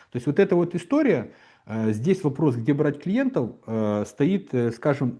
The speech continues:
у, у всех на первом месте, но он должен стоять на последнем месте, потому что если забить в Google и посмотреть, э, запросы, то на первом месте стоит «как похудеть». То есть основной запрос в нашем мире, то есть почему я взял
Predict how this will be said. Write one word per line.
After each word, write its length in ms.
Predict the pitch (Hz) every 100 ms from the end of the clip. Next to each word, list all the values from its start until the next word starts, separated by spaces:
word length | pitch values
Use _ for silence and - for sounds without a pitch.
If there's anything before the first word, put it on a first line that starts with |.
| - _
у, 220 | 127 -
у 20 | 180
всех 340 | - 147 -
на 100 | 147
первом 400 | 143 254 202 151
месте, 320 | 113 101 - 101
но 120 | 160
он 60 |
должен 240 | 180 165 151
стоять 300 | - 156 151
на 80 | 131
последнем 500 | 139 139 139 135 165
месте, 260 | 254 262
потому 320 | - - 156
что 280 | 147 139 127 - - - - _ -
если 300 | 139 165 143
забить 420 | 147 139 156 131
в 140 | 117
Google 420 | 135 165 127 120 113
и 480 | 127 127 123 117 113 - -
посмотреть, 640 | 135 131 143 147 143 127 -
э, 320 | 110 107 101
запросы, 560 | 98 131 220 277 269 131
то 320 | - 127 123
на 120 | 135
первом 340 | 131 175 156
месте 320 | 185 240 226 -
стоит 360 | - 135 139 - - -
«как 240 | 175 -
похудеть». 540 | 143 131 110 110 - _ _ _ _ _ _ _ _ _ _ _ _
То 60 |
есть 120 | 110 135
основной 360 | - 156 160
запрос 420 | 117 113 131 113 -
в 80 | 113
нашем 340 | 123 - 156
мире, 200 | 277 214
то 140 | - 101
есть 120 | -
почему 300 | 123 - 165
я 100 | 123
взял 380 | 104 117 98